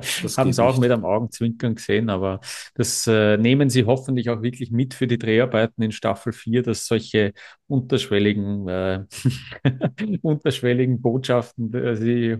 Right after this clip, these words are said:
Speaker 2: hoffentlich unterlassen, ja.
Speaker 1: Ja, ich find's,
Speaker 2: Herrlich.
Speaker 1: also ich, ich hab's auch urgern geschaut. Bin froh, dass,
Speaker 2: Ja.
Speaker 1: find's cool, dass es eine vierte Staffel gibt.
Speaker 2: Ja.
Speaker 1: Scheint ja dann auch ein entsprechender Erfolg zu sein und ist auch ein anderer Weg natürlich, den Wintersport,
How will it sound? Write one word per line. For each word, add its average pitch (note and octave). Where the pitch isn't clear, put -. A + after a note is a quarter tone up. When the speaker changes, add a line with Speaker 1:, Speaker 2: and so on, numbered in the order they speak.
Speaker 2:
hoffentlich C3
unterlassen, F#2+
ja. A#2
Speaker 1:
Ja, D3+
ich C#3+
find's, B2
Speaker 2:
Herrlich. -
Speaker 1:
also C3
ich, A#2+
ich B2+
hab's C3
auch -
urgern C#3+
geschaut. F#2
Bin G#2
froh, B2+
dass, B2
Speaker 2:
Ja. -
Speaker 1:
find's -
cool, G3+
dass C#3
es B2+
eine A#2+
vierte C3
Staffel B2
gibt. -
Speaker 2:
Ja. C3
Speaker 1:
Scheint A#2+
ja C3
dann B2
auch A2+
ein A2+
entsprechender A2+
Erfolg A#2
zu C#3+
sein D3
und A2
ist B2+
auch A#2+
ein A2+
anderer C3
Weg C#3+
natürlich, B2
den G#2+
Wintersport, B2